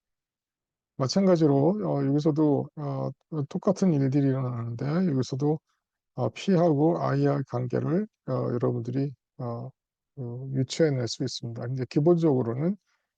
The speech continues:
입사각하고 반-, 반사각이 같아지면 여기서 반사되는, 어, 여기서 이제 수직으로 입사되는 게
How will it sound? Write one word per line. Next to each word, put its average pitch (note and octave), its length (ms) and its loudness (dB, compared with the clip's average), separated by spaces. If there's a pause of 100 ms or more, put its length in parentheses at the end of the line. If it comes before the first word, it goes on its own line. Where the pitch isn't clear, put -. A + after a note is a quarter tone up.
(160)
입사각하고 D3 760 0
반-, C3 400 -4
반사각이 D3+ 540 -2
같아지면 B2+ 1000 -2 (760)
여기서 D3+ 720 2 (2250)
반사되는, C#3 920 0 (300)
어, D3+ 40 -8 (180)
여기서 C3 260 0
이제 C3 140 -2
수직으로 A3 520 2
입사되는 C3+ 540 0
게 D3 80 -2